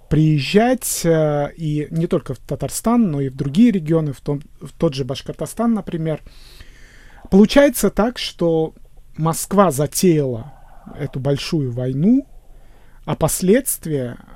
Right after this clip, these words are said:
э, как будто, м, возложила на, э, регионы.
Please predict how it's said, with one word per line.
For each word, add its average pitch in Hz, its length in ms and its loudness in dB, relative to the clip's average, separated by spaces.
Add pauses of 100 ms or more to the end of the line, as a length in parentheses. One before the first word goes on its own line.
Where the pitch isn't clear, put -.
э, 139 260 -12
как 139 160 -6
будто, 165 600 -4 (320)
м, 135 380 -6
возложила 151 680 2
на, 147 640 -4
э, 135 340 -10
регионы. 143 680 0